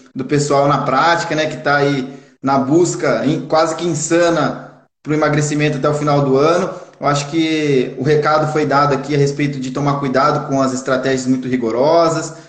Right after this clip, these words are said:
buscar ali uma,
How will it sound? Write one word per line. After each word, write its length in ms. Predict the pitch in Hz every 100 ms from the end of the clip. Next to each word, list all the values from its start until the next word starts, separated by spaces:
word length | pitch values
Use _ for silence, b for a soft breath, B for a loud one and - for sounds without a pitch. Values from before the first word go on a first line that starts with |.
| B
buscar 460 | 123 139 - 151 147
ali 580 | 143 143 139 123 - - -
uma, 1000 | 135 139 139 131 127 117 110 - -